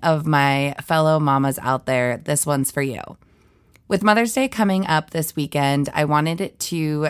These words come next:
get on here and praise you for all that you do. Girlfriend, we have a freaking tough job. I don't, I'm not a dog mom. I'm not a cat mom. I'm not a ferret mom. Um, so I,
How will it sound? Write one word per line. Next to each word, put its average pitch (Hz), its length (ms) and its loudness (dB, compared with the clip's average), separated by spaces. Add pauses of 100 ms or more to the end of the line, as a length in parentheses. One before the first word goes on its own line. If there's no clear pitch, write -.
(100)
get 175 200 -4
on 147 200 2
here 139 480 0
and 143 520 -4 (380)
praise 185 380 0
you 226 360 -2 (180)
for 165 260 -2
all 139 280 2
that 143 160 -6
you 147 180 -4
do. - 400 -8 (960)
Girlfriend, 214 440 4
we 214 160 0
have 233 260 -4
a - 140 -4
freaking 170 840 -4 (140)
tough - 460 -2 (240)
job. 98 460 -2 (800)
I 180 100 6
don't, 220 260 0
I'm 185 340 2
not 170 220 4
a 196 40 2
dog 127 280 -2
mom. 127 300 2
I'm 135 100 2
not 151 140 2
a 165 60 -2
cat 147 280 -2
mom. 139 240 2
I'm 139 120 0
not 165 140 0
a 190 40 0
ferret 196 340 0
mom. 135 380 2 (580)
Um, 160 320 6
so 170 480 2
I, 143 220 0